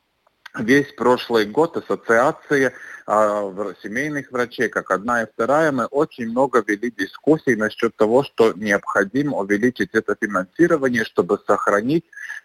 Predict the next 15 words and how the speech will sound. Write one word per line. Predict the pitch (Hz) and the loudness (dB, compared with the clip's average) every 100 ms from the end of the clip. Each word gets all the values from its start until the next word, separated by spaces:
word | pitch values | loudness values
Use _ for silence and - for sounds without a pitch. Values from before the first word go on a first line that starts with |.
| - | 0
а, | 110 104 98 | 4 4 2
практики | 92 104 95 - - 147 196 | 0 0 0 -2 -10 -8 -6
и | 127 135 | -8 -8
чтобы | - 107 113 | -6 -6 -4
сохранить, | 123 113 117 113 127 180 - _ - - - | -4 -2 0 0 0 -4 -6 _ -20 -10 0
а, | 110 101 | 2 2
доступность | 101 101 - 147 151 135 117 - | 0 -2 -6 -6 -4 -6 -8 -6
наших | 117 117 - - | -4 -4 -6 -6
услуг, | 95 - 143 180 | -6 0 2 2
особенно | 120 117 - 139 131 127 110 | 2 0 0 0 2 0 0
в, | 101 98 98 | 0 2 2
в | 90 | 2
регионах | 120 110 107 131 131 - | -2 0 0 2 0 -4
нашего | 107 113 110 98 | -4 -2 0 2
государства. | 98 - 98 92 87 - - 143 | 0 -2 -2 2 0 0 -6 -4